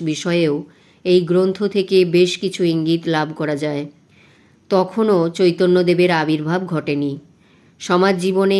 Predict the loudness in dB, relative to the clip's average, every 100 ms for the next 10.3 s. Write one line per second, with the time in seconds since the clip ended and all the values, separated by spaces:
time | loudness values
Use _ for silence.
0 | 0 2 0 2 0 -2 -4 -4 -2 -2
1 | -2 -2 -2 -2 -2 -2 -2 -6 -14 _
2 | _ -6 -4 -2 -2 -2 -2 -2 0 -2
3 | -2 -6 -4 -4 -4 -6 -8 -8 _ _
4 | _ _ _ _ _ _ _ _ _ _
5 | 2 4 2 0 -2 0 0 0 0 -2
6 | 0 0 0 -4 -2 0 2 2 -2 -4
7 | -4 -2 0 0 -4 -10 -6 -2 0 0
8 | 0 0 0 2 0 0 0 0 0 0
9 | 0 0 0 2 2 0 -2 -2 -2 -2
10 | -2 -2